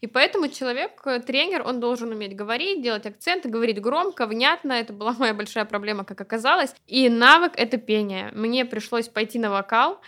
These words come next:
э, проходить все вот эти вот упражнения, скороговорки,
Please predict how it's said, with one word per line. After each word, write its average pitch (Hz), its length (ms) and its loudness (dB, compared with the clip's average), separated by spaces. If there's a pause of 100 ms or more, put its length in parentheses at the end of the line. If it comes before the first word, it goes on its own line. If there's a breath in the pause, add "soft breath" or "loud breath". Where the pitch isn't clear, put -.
(300 loud breath)
э, 208 400 0
проходить 240 460 -2
все - 200 -2
вот 220 180 -2
эти 233 180 -4
вот 202 260 -4
упражнения, 269 760 0
скороговорки, 240 920 2